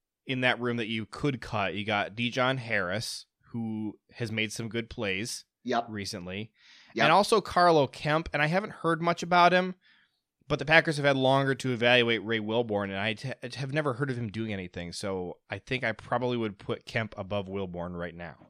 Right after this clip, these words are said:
Speaker 2: Yeah, I, I would say that's probably correct. You know who else I think might be gone, but I, I, I think they'll wait another week,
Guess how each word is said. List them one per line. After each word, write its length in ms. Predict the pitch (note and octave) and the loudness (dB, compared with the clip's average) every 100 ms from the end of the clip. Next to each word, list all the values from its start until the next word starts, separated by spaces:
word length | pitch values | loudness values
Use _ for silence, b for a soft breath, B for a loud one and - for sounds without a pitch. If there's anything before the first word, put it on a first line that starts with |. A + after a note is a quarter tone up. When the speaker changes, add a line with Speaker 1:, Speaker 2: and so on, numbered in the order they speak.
| _ _ _ _ | _ _ _ _
Speaker 2:
Yeah, 260 | C#3+ E3 D#3 | 6 8 8
I, 220 | C#3 D3 | 8 6
I 240 | C#3 C#3+ | 6 4
would 180 | C#3+ C#3 | 4 2
say 220 | - C3+ | 0 0
that's 240 | B2 A#2+ - | 2 0 -2
probably 540 | - A#2+ A2+ A2 A2+ | 0 2 2 0 -2
correct. 480 | A2 A2+ A#2 A#2+ - | -2 4 4 4 2
You 120 | C#3 D3 | 2 6
know 120 | F3 | 6
who 180 | F3+ D3+ | 8 10
else 240 | E3 D#3+ | 8 6
I 120 | C3 | 2
think 360 | B2 C#3 C3+ - b b b - | 4 4 2 0 b b b -8
might 480 | G#2+ A#2+ D#3+ D#3 C3+ | 2 6 6 4 0
be 120 | D3 | 0
gone, 340 | C3 C#3+ D3 | 2 2 2
but 100 | C3+ | 2
I, 140 | B2 A#2 _ _ - A#2+ A#2+ | 2 0 _ _ -8 -6 -4
I, 120 | B2 | -4
I 100 | A#2+ | -4
think 340 | A2+ - D#3+ D#3 | -6 -4 -4 0
they'll 260 | C3+ A#2+ | 2 2
wait 280 | G2+ B2 C#3 | 2 4 6
another 340 | B2+ B2 A#2+ A2+ | 6 6 6 4
week, 520 | G#2+ C#3 C3+ A#2 | 6 6 6 2